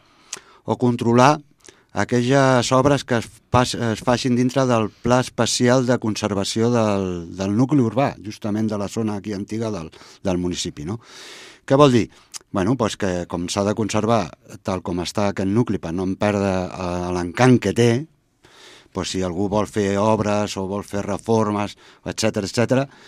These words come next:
bueno, eh, el permís haurà de passar per dintre d'aquesta comissió per valorar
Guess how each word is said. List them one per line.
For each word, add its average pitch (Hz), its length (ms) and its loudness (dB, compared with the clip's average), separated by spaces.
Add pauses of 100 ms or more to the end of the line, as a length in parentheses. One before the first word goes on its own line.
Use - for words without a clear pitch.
(140)
bueno, 95 340 -4
eh, 95 500 -2
el 87 120 -2
permís 92 460 -2
haurà 98 440 -2
de 101 120 0
passar 110 400 -2
per 104 280 -6
dintre 98 320 -4
d'aquesta 95 400 -6
comissió 101 400 -6
per 113 180 -2
valorar 101 460 -2